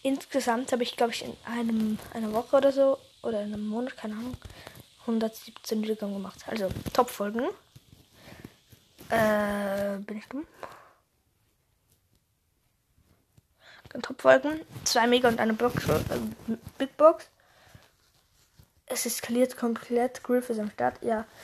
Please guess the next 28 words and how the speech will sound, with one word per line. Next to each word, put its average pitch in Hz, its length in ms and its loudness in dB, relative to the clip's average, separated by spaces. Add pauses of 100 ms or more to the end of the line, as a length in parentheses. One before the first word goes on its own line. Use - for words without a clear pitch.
(160)
es - 100 -8
war 233 180 8 (440)
eine 226 220 -2
sehr 233 180 0
frühe 285 320 2
Folge. 254 340 4 (540)
Und 233 380 0 (420)
da - 340 0
habe 240 140 6
ich - 160 -4
Griff 247 300 0
gezogen. 233 340 -2
Das 226 160 -2
ist 226 160 -8
noch 226 120 -4
immer 247 180 0
meine 220 180 0
beliebteste 226 640 -4
Folge. 226 320 -2 (540)
Das 226 160 -4
war 233 120 -2
so - 440 -2
nice. 233 280 6
Ihr 247 100 4
müsst 247 260 0
euch 233 120 2
die 240 100 -2
Folge, 226 280 2